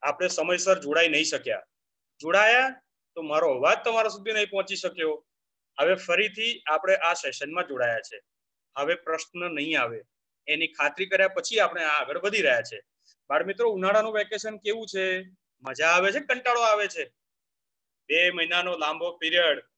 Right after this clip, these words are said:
સ્કૂલની અંદર જવાનું નહીં, ઘરની બહાર જવાનું નહીં, ક્યાંય રમવા જવાનું નહીં, અને ઘરમાં જ બેસીને ટી વી સામે, મોબાઈલ સામે,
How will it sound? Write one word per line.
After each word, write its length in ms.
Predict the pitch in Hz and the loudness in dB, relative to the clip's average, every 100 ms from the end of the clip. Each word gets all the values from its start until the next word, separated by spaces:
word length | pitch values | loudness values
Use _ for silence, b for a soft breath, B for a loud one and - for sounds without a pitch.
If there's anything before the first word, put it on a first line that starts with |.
| _ _ | _ _
સ્કૂલની 540 | - - 156 170 180 180 | -18 -14 -12 -8 -4 -4
અંદર 340 | 180 175 165 139 | 0 -2 -2 -6
જવાનું 420 | 151 165 170 175 | 0 0 0 0
નહીં, 400 | 175 156 127 _ _ _ | 0 0 -4 _ _ _
ઘરની 300 | 214 226 214 | -4 -2 -2
બહાર 260 | 160 156 165 | 2 2 2
જવાનું 400 | 147 151 160 151 | 0 -2 -2 -4
નહીં, 240 | 143 123 - | -6 -6 -6
ક્યાંય 220 | 185 233 | -2 0
રમવા 360 | 190 180 190 170 | 0 0 0 0
જવાનું 440 | 147 139 135 127 | 0 -4 -4 -8
નહીં, 240 | 123 104 - _ _ _ 135 | -8 -10 -14 _ _ _ -10
અને 180 | 160 | -8
ઘરમાં 500 | 156 135 143 170 196 | -8 -10 -8 0 2
જ 80 | 196 | 2
બેસીને 640 | 165 170 - 254 302 233 - _ _ _ - | 0 -2 -2 2 2 2 -6 _ _ _ -14
ટી 140 | 160 | -12
વી 140 | 185 175 | -12 -10
સામે, 580 | - 151 147 139 120 110 _ _ _ _ 170 | -4 -4 -2 -4 -6 -14 _ _ _ _ -6
મોબાઈલ 360 | 202 190 165 | -2 2 0
સામે, 460 | 147 143 139 131 | -2 -8 -6 -8